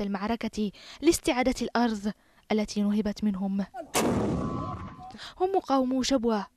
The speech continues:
من تربوا على أعتاب الصحراء، فأصبحوا يحرسونها ضد كل غاز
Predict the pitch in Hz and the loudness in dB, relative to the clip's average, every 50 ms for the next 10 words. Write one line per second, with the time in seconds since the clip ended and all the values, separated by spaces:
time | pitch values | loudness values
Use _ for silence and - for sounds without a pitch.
0 | _ _ _ _ - - - 226 247 233 - 254 247 240 240 208 240 233 226 202 | _ _ _ _ -20 -10 -2 0 0 0 2 2 2 2 2 2 2 0 0 0
1 | 220 233 233 214 - - - - 254 240 214 226 - - 226 - - 269 294 294 | -2 -2 -4 -4 -6 -8 -6 -4 -2 -2 -2 -4 -8 -8 -6 -2 2 2 4 4
2 | 247 - _ _ _ _ _ _ - - - 226 - 208 208 202 - 214 208 208 | 2 0 _ _ _ _ _ _ 0 0 0 0 -2 -2 -4 -4 -2 -2 -2 -2
3 | 196 - 214 220 - - 233 226 208 202 202 202 202 208 214 196 208 214 - - | -2 -2 -4 -4 -2 0 0 0 0 0 -2 -4 -4 -4 -2 -2 -2 -2 0 0
4 | 311 320 311 339 311 - 240 233 208 - 233 226 | 0 2 2 2 2 2 0 0 0 2 2 2